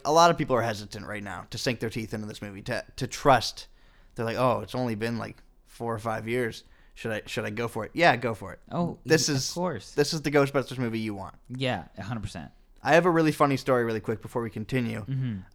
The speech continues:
Speaker 1: I bought tickets last Wednesday to go see this movie. It was being labeled as an advanced fan screening in imax. I was like, "All right, we're going."
Speaker 2: Done.
Speaker 1: Two days before the movie comes out, easy, let's go. Uh,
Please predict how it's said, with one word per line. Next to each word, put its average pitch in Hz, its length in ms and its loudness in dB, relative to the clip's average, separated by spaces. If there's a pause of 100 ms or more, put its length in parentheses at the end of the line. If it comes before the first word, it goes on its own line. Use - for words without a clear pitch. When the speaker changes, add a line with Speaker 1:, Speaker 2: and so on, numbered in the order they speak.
(120)
Speaker 1:
I 117 80 0
bought 143 340 8
tickets 117 480 -2
last 117 420 2
Wednesday 107 520 -8 (340)
to 123 100 -2
go 113 180 0
see 110 480 -6 (400)
this 147 220 4
movie. 120 340 2
It 113 60 -4
was 110 220 -8 (140)
being 123 240 0
labeled 117 280 -2
as 110 80 -4
an 117 140 -2
advanced 123 580 0
fan 131 320 2
screening 107 400 -8
in 104 80 -8
imax. 101 520 -8
I - 40 -16
was - 100 -14
like, - 220 -20
"All 123 80 2
right, 120 180 2 (540)
we're 117 100 -2
going." 117 300 0 (260)
Speaker 2:
Done. 104 300 -4
Speaker 1:
Two 165 140 6
days 143 200 8
before 143 220 0
the 127 60 0
movie 127 140 2
comes 123 220 -4
out, 120 180 -2 (120)
easy, 110 320 -8
let's 117 160 -12
go. 107 200 -2 (640)
Uh, 117 220 2